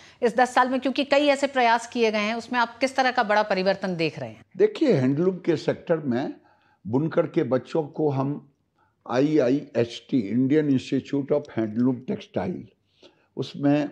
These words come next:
Speaker 2: मुफ्त की डिप्लोमा और डिग्री की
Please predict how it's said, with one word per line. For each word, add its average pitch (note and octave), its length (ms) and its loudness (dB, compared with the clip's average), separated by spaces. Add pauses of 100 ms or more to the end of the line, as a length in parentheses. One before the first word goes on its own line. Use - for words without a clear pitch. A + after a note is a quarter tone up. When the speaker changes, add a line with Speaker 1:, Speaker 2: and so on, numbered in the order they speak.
Speaker 2:
मुफ्त A#2 460 -2
की C3+ 220 0 (400)
डिप्लोमा A#2+ 520 0
और B2+ 180 -2
डिग्री A2+ 280 -2
की C3 200 -8